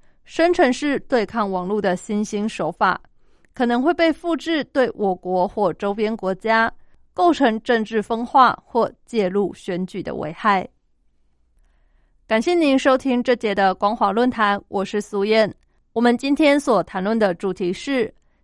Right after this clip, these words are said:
监控维吾尔人，大陆涉疆骇客惹争议。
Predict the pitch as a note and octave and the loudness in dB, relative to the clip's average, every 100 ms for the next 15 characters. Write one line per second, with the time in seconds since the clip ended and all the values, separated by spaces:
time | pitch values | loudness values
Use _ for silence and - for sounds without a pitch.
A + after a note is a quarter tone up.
0 | _ D4+ E4+ F4+ F#4 A3 A3+ G#3+ B3+ A#3+ | _ 0 4 6 6 4 2 2 4 4
1 | G3+ F#3+ F#3+ - _ - A3 G#3 G#3+ G3 | 4 0 -2 -6 _ -2 2 2 0 -2
2 | - G#3+ G#3+ G3+ - A3+ - B3 G#3+ - | -2 -2 0 -2 2 0 2 2 2 -2
3 | G#3 - - G#3 B3 B3+ - | -6 -4 -6 -4 -2 -4 -6